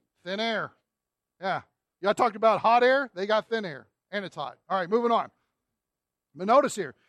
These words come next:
you weren't redeemed from silver and gold. The most precious things that we could establish all of our monetary value on, guess what? As precious as that is, that's not what was paid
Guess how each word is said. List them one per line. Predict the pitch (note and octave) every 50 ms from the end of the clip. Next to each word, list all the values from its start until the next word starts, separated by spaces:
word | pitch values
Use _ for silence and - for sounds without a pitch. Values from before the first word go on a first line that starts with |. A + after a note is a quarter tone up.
| _ _ _
you | A3 B3 D4
weren't | D#4+ D#4+ D#4 C#4+
redeemed | C#4 C4 A3+ C#4+ D#4 E4 B3+
from | B3+ A#3+ -
silver | - - C4 B3+ B3 A3+ A#3+ A3+
and | A3 G#3
gold. | A3+ B3+ C#4+ C4+ C4+ C#4+ C#4+ - _ _ _ _ _ _ _ _ _ _ _ -
The | C4+
most | C4+ C#4+ C#4+ C4 - - _
precious | - C#4 D#4 D#4+ - - D4 C#4+ A#3+ - -
things | - - C4 D4+ D4+ C#4 C4+ A3+ F#3
that | A#3 A3+ -
we | A#3 C#4 C4
could | - B3+ B3
establish | C4 - - - - C4 B3+ C#4+ D4 B3+ B3 A#3 - - _ _ _ _ -
all | - A#3 C4+ C#4+ C#4
of | B3+ A3
our | B3 A#3+ A3+
monetary | G#3+ A3 B3 C4+ C#4+ C#4 B3+ - - C4 C4 B3 A3+
value | F3+ G#3+ A3+ B3 C4 C4 C4 C4+ C4
on, | C4+ C#4 C#4 C#4 C4+ - _ _ _ -
guess | C4 C#4 C4+ - B3+
what? | A3+ C4 F#3+ - - _ _ -
As | F3+ -
precious | - - A#3+ B3+ B3+ - C4 A3+ G3 A#3+
as | A3+ G3+
that | A#3+ A#3 A#3 A3+
is, | A3+ A#3+ B3+ C4 C4 C4 A#3 - - _ _ _ _ _ _ _ _ _ _ _ _ _ _ _ _ _ _ _ _ _ _ _ _ _ _ _ _ _ _ _ _ _ _ _ _ _
that's | - - - G#3+
not | G3 F3 D#3
what | E3+ E3+ D#3
was | D#3+ D3+ -
paid | _ - - D#3+ D#3 D3+